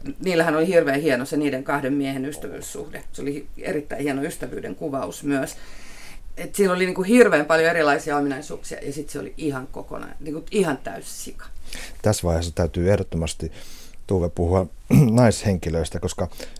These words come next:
Speaker 2: sarjahan myös alkaa sillä, että me todistamme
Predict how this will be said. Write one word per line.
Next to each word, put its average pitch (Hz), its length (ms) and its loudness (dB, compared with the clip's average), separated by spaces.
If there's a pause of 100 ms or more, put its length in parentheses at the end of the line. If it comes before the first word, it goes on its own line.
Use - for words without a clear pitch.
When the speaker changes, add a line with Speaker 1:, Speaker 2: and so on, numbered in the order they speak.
(140)
Speaker 2:
sarjahan 101 360 4
myös 107 200 6
alkaa 98 460 4
sillä, 80 380 0
että 73 260 -6 (800)
me 90 80 2
todistamme 87 600 2